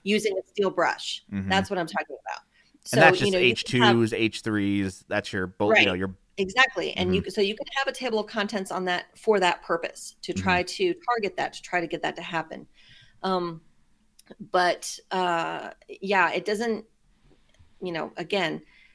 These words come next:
Speaker 1: it's just, you, you cannot possibly apply something like that across the board to all types of content, all types of sites,
Speaker 2: Right.
Speaker 1: all the time, always. You know, it's,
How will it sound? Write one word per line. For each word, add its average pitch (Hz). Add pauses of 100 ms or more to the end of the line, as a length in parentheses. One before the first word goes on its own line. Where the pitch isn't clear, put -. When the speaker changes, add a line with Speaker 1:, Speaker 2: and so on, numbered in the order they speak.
(200)
Speaker 1:
it's 180
just, -
you, 202
you 196
cannot 226
possibly 165
apply 175
something 160
like 151
that 160
across -
the 175
board 165
to -
all 170
types 214
of -
content, 185
all 170
types 175
of 160
sites, - (260)
Speaker 2:
Right. 147
Speaker 1:
all 165
the 160
time, - (180)
always. -
You 170
know, 147
it's, -